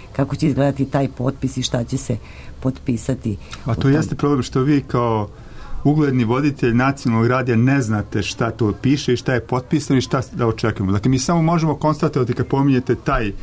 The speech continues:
Speaker 2: tu odrednicu Briselskog sporazuma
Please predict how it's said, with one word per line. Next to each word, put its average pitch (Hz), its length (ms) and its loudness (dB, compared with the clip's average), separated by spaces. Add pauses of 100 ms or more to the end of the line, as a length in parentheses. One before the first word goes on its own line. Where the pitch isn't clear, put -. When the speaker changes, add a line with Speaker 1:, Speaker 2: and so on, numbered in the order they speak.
(340)
Speaker 2:
tu 143 240 4
odrednicu 120 800 2
Briselskog 123 540 0
sporazuma 123 720 2